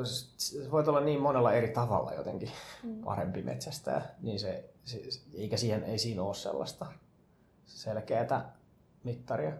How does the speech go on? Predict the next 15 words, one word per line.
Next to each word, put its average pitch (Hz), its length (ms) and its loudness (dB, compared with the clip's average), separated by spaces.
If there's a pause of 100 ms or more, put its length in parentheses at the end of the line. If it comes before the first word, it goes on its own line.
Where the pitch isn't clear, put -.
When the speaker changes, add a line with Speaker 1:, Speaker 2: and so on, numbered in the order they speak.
(140)
Speaker 1:
Mut 135 120 0
nyt, 127 160 0
nyt 127 120 0
kun 120 120 0
sanon 127 300 6
ton, 120 200 2
niin 123 180 0
eihän 113 180 0
siinä 113 260 -4 (440)
etuoikeutetus, 120 1000 -4 (240)
tai 117 220 0
et, 120 120 -4 (320)
et - 100 -10
se, 117 120 -2
ku-, - 160 -6